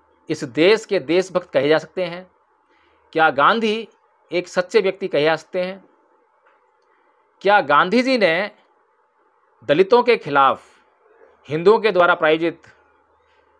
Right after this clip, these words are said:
षड्यंत्र को बाबा साहेब के सामने रखकर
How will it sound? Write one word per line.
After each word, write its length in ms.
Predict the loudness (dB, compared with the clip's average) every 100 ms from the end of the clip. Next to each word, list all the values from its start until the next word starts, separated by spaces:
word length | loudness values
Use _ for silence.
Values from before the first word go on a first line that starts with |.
| _
षड्यंत्र 360 | -2 0 0 -4
को 280 | 0 0 0 -4 _ _ _ _ _ -2
बाबा 220 | 0 0
साहेब 260 | 0 -2 -4
के 80 | -4
सामने 320 | -2 -2 0
रखकर 440 | -2 -4 -6 -6